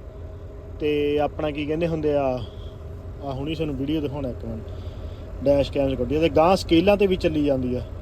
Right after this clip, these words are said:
ਤਾਂ ਕਰਕੇ ਬਾਬਾ ਅੱਜ ਦਾ ਬਚਾ ਕੇ, ਰੱਬ ਰੱਬ ਕਰਕੇ ਨਿਕਲਣਾ ਪੈਣਾ, ਬਚਾ ਕੇ ਕੱਢ ਦੇ। ਕੋਈ ਪਤਾ ਨਹੀਂ ਇਹਨਾਂ ਨੇ, ਕੱਲ੍ਹ ਵੀ ਬਹੁਤ ਜੰਗੀ ਪੱਧਰ 'ਤੇ ਇਨਸਪੈਕਸ਼ਨਾਂ ਚੱਲੀਆਂ, ਕਿਉਂਕਿ ਜਦੋਂ ਇਨਸਪੈਕਸ਼ਨ ਕਰਦੇ ਨਾ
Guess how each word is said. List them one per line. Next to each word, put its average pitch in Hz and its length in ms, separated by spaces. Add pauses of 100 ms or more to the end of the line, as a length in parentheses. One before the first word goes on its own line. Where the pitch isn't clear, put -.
(1040)
ਤਾਂ 156 240
ਕਰਕੇ 170 380
ਬਾਬਾ 165 400
ਅੱਜ 151 100
ਦਾ 170 120
ਬਚਾ 156 360
ਕੇ, 165 200
ਰੱਬ 151 240
ਰੱਬ 151 240
ਕਰਕੇ 151 300
ਨਿਕਲਣਾ 175 380
ਪੈਣਾ, 147 260
ਬਚਾ 143 340
ਕੇ 139 140
ਕੱਢ 127 180
ਦੇ। - 180 (1500)
ਕੋਈ 160 180
ਪਤਾ 170 260
ਨਹੀਂ 160 120
ਇਹਨਾਂ 175 160
ਨੇ, 175 100
ਕੱਲ੍ਹ 175 320
ਵੀ 220 100
ਬਹੁਤ 185 300 (160)
ਜੰਗੀ 160 280
ਪੱਧਰ 165 260
'ਤੇ 185 80
ਇਨਸਪੈਕਸ਼ਨਾਂ 170 540
ਚੱਲੀਆਂ, 139 300 (1200)
ਕਿਉਂਕਿ 185 420
ਜਦੋਂ 180 240
ਇਨਸਪੈਕਸ਼ਨ 190 640
ਕਰਦੇ 180 340
ਨਾ 202 140